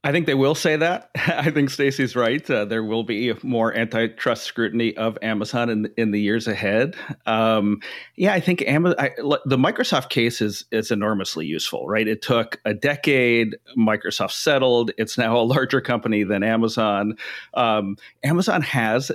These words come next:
the example of Microsoft as well. Um, you know, as, as the, as the, as the clip you played just showed, you know, Microsoft was kind of flagrant, right? They talked about ex-, extinguishing and smothering Netscape back in the day. You know, Bill Gates went in, in those depositions and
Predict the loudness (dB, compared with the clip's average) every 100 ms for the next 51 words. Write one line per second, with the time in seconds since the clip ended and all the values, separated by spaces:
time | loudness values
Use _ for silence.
0 | 0 0 0 -2 -4 -2 -2 0 0 -2
1 | -2 -6 -4 -2 -4 -2 0 0 -2 -6
2 | -20 _ 0 2 0 -4 _ 0 2 2
3 | 0 -4 -2 -6 -8 _ -4 -2 0 0
4 | 0 -6 _ _ -6 -4 -4 0 0 0
5 | -4 0 0 2 -2 0 0 2 0 0
6 | 0 0 -2 -4 -4 -2 -2 -4 -4 -2
7 | -4 -4 0 0 0 -4 -8 -6 -2 -2
8 | 0 -2 -2 -2 0 -2 -2 -4 -6 _
9 | -6 -4 -4 0 2 0 0 0 0 -2
10 | -4 0 2 4 2 0 -6 -16 -18 _
11 | 0 0 -2 0 0 2 0 0 -2 -2
12 | 0 -2 -4 -8 -16 -8 -2 0 2 2
13 | 2 2 2 -2 -2 0 0 0 -2 2
14 | 2 2 2 0 0 0 0 2 -2 0
15 | -2 -2